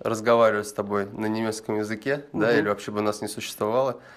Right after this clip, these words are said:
Speaker 1: Потому что это один из тех людей, который, благодаря которым была закончена Вторая мировая война, я считаю.
Speaker 2: А это случайно не та история с кроссвордом, которая помогла закончить Вторую мировую войну?
Speaker 1: Да, это та история,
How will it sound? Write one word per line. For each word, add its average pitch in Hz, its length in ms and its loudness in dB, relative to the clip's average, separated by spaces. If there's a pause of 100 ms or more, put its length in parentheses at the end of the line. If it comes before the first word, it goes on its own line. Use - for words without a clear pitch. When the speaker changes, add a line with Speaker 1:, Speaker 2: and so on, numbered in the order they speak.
(120)
Speaker 1:
Потому - 160 -6
что - 100 -4
это 110 140 0
один 110 220 0
из 110 100 -6
тех 110 220 -4
людей, 113 240 -2
который, 104 420 -4
благодаря 110 580 -2
которым 104 720 -4
была 104 480 2
закончена 110 560 -2
Вторая 107 320 4
мировая 101 360 4
война, 104 240 2
я 135 80 -4
считаю. - 420 -4 (180)
Speaker 2:
А 117 440 8
это 147 240 8
случайно 139 440 10
не 131 160 10
та 175 220 12
история 131 500 10
с 120 80 -2
кроссвордом, 127 640 6
которая 123 320 8
помогла 123 420 8
закончить 123 640 4
Вторую 123 300 6
мировую 120 360 8
войну? 120 380 6 (540)
Speaker 1:
Да, 135 240 4
это - 180 -2
та 113 220 0
история, 143 520 -4